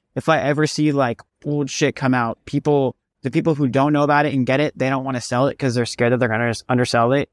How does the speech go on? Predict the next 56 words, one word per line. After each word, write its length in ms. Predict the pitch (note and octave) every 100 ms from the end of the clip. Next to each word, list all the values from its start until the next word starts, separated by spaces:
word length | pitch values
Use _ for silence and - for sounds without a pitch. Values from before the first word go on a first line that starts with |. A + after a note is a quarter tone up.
| _ _ _ -
And 80 |
they 60 | C3
don't 160 | C3+ C#3
really 220 | C3+ C3
realize 420 | B2 B2 C3 C3
that 140 | C3
not 260 | A#2+ B2+ A#2
everything 260 | A#2+ C3 C3+
that's 200 | B2+ A2+
old 260 | A#2+ A#2+ A#2+
is 140 | G#2+
worth 220 | A#2+ A#2+
crazy 380 | - A#2+ B2 A#2
money. 420 | A2 G#2+ B2+ C#3 _ _ _ _ -
Ev-, 220 | C3 C#3
like, 400 | F2 D#2+ C3 A2+
now 220 | B2+ C3+
people 220 | C#3 C#3
think 380 | C3+ - C3+ B2
they 120 | C3
see, 220 | B2+ - C3
like, 160 | A#2
an 80 | A2+
old 260 | - B2+ A#2+
denim 220 | B2 A#2+
jacket, 280 | A#2 A2 A2
they 120 | G#2+
think 300 | - A2+ - _ _ _
from, 120 | C3
like, 200 | B2+ B2
the 100 | -
seventies 380 | A#2+ C#3 B2 A#2+
or 60 | A#2
sixties. 380 | B2 - A#2+ G#2+
Now, 140 | B2+ C#3+
it's 140 | C3
not 180 | E3+ D3+
worth 320 | C#3 C#3 - _ _ _ _ _
automatically 440 | C3+ C#3 C3 C#3
two 100 | B2
hundred 160 | C#3 B2+
dollars. 420 | A#2+ A2+ G#2 F#2+
Like, 140 | A#2+ A#2+
it 80 |
could 140 | - D3
still 180 | - C#3
be 100 | B2+
worth 260 | C3 B2+ -
a 60 |
little 160 | B2 B2+
bit. 180 | B2 A#2+
And 160 | B2
they 100 | B2+
think 240 | B2+ D#3+ D#3
it 80 | C#3+
is 340 | D3+ C3+ -